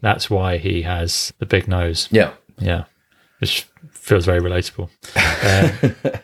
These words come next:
Speaker 2: <laughs>
Speaker 1: yeah, it's a, it's a classic, absolute classic. I don't know if it's one of those ones that, it, like, if you put it on Disney now, it says reflects attitudes of the time, like it does with Dumbo, 'cause there's all the, like, racist stereotypes in
Speaker 2: Oh,
Speaker 1: it.
Speaker 2: like, shaming.
Speaker 1: Yeah, I don't know
Speaker 2: Yeah.
Speaker 1: if that happens in this one, but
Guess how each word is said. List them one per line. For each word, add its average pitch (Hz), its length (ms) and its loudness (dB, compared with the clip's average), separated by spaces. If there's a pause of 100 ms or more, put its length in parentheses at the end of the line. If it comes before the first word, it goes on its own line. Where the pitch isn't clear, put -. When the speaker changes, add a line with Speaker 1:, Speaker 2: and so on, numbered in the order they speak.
(200)
Speaker 2:
<laughs> - 300 -10
Speaker 1:
yeah, 107 200 4
it's - 140 2
a, 135 180 4
it's - 140 2
a 127 40 4
classic, 107 420 0
absolute 107 260 -4
classic. 98 260 -4 (260)
I 143 60 4
don't 196 120 6
know 196 100 8
if 170 80 6
it's 156 160 2
one 156 100 6
of 147 60 6
those 139 160 6
ones 131 300 4
that, 117 120 0
it, 123 220 -6
like, 120 160 2
if 104 80 0
you 110 80 0
put 113 160 2
it 113 60 4
on 113 120 2
Disney 107 280 4
now, 110 240 4
it 101 60 0
says 101 280 4 (640)
reflects - 800 0
attitudes 101 580 2
of 92 80 2
the 101 60 2
time, 101 340 4
like 92 140 4
it - 60 -2
does 104 140 2
with 101 120 -4
Dumbo, 101 380 2
'cause 87 140 -2
there's 87 140 -2
all 92 120 0
the, 87 140 -2
like, 85 240 -6 (420)
racist 92 340 -2
stereotypes 92 680 2
in - 40 2
Speaker 2:
Oh, 104 120 6
Speaker 1:
it. - 20 6
Speaker 2:
like, 92 240 2
shaming. 90 680 2
Speaker 1:
Yeah, 107 140 0
I 98 100 2
don't 104 160 2
know 98 80 0
Speaker 2:
Yeah. 98 60 4
Speaker 1:
if 95 80 6
that 104 140 4
happens 104 300 2
in 92 80 2
this 92 180 -2
one, 95 120 -2
but 95 300 -4